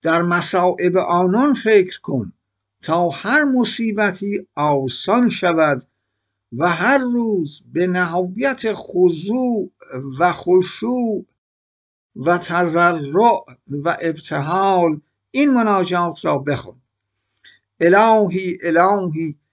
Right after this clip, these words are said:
قد اشتدت علی البلاء و عظمت البأساء و الضراء و وقعت فی المصیبة الکبری.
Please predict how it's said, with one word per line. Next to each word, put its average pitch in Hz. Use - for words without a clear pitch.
قد 156
اشتدت 160
علی 160
البلاء 147
و 170
عظمت 180
البأساء 156
و 180
الضراء 117
و 131
وقعت 180
فی -
المصیبة 147
الکبری. 113